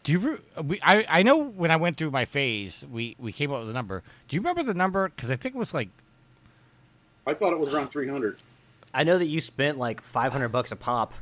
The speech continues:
Speaker 3: <laughs> You spent five hundred bucks a pop at w-, like, at one point to get, like, a shipment of them, but I don't remember
Speaker 1: Yeah.
Speaker 3: in toto
Speaker 1: I
Speaker 3: how much you spent.
Speaker 1: I, I think in total I spent anywhere co-, I, I, it's somewhere between a thousand and fifteen hundred dollars in total on pops.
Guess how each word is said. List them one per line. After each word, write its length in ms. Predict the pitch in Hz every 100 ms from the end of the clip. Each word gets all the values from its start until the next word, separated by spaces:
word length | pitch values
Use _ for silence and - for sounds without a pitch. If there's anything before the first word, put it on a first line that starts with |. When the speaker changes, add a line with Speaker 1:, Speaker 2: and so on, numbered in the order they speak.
| - -
Speaker 3:
<laughs> 100 | 117 135 - - - 139 151 - -
You 80 | 131
spent 140 | 143
five 140 | 143 135
hundred 140 | 127
bucks 160 | 117 120
a 40 | 101
pop 300 | 117 117 - - _ -
at 80 | 113
w-, 200 | 104 110
like, 220 | 120 117
at 60 | 107
one 240 | 117 117
point 320 | 123 123 113
to 80 | 117
get, 240 | 113 113
like, 180 | 110 107
a 60 | 107
shipment 340 | - 131 113
of 100 | 90
them, 180 | 92 95 -
but 100 | 110
I 40 |
don't 140 | 104 110
remember 260 | 107 107
Speaker 1:
Yeah. 120 | 147 113
Speaker 3:
in 100 | 90 -
toto 400 | - 131 - 104
Speaker 1:
I 140 | 143 143
Speaker 3:
how 80 |
much 240 | 101 98 -
you 60 | 98
spent. 340 | - 92 98 _ -
Speaker 1:
I, 120 | 127 - _
I 140 | 131 127
think 360 | - 175 180 156
in 120 | 127
total 420 | - 143 143 127
I 80 | 113
spent 320 | - 131 120
anywhere 420 | 117 120 120 117 -
co-, 180 | 117 - _ 131
I, 60 |
I, 320 | 143 131 135 -
it's 300 | 151 - -
somewhere 280 | - 196 214
between 220 | 185 165 131
a 60 |
thousand 420 | - 139 147 123 123
and 80 |
fifteen 280 | - 135 123
hundred 180 | 104 104
dollars 440 | 104 101 92 - - _ _ _ _ 117
in 100 | 107
total 280 | 110 101 87
on 120 | 85
pops. 460 | 95 71 - -